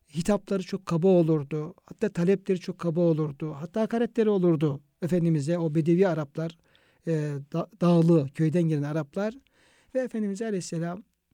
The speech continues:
onlara yine bir tebessümüyle, yumuşak diliyle muamele ederdi. Hiçbir zaman o sert insanlara karşı Allah Resulü'nün bir sert ifadede bulunduğu kayıtları geçmemektedir kıymetli kardeşlerim.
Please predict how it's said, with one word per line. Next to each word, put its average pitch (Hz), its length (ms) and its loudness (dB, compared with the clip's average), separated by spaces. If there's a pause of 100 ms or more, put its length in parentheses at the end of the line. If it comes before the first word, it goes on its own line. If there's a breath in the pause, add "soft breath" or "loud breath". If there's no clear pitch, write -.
(140)
onlara 190 640 -4
yine 185 360 -4 (360)
bir 202 60 -8
tebessümüyle, 175 1120 -2
yumuşak 185 600 -2 (260 soft breath)
diliyle 185 340 0
muamele 160 400 -2
ederdi. 127 440 -8 (580 soft breath)
Hiçbir 277 340 2
zaman 170 480 -4
o 185 60 -4
sert 254 360 -10
insanlara 180 600 -4
karşı 160 360 -8
Allah 185 240 -2
Resulü'nün 202 680 0 (600 soft breath)
bir 220 140 4
sert - 560 -6
ifadede 156 600 -2
bulunduğu 190 720 0 (240)
kayıtları 175 460 -2
geçmemektedir 135 800 -8
kıymetli 143 340 -6
kardeşlerim. 127 540 -14